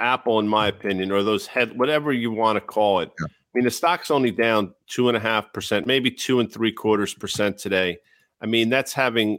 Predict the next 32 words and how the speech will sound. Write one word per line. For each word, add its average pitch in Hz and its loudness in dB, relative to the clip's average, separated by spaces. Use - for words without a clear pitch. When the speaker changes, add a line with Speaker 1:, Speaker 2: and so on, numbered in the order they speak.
Speaker 1:
uh, 104 0
the 95 -4
stock 107 0
rally 110 2
from 104 -4
that 95 0
one 107 0
twenty-five 104 0
or 104 -2
so 98 0
low, 98 2
I 95 2
wanna 104 0
say, 98 0
in 101 0
early 107 2
January, 92 0
to 92 -4
just 180 0
short, 170 0
Dan, 104 2
I 101 2
think 107 -4
of 104 -4
about 95 0
one 117 2
sixty-eight. 107 -4
So 110 -2
it's 101 -4
not 143 0
like 123 0
it's - -6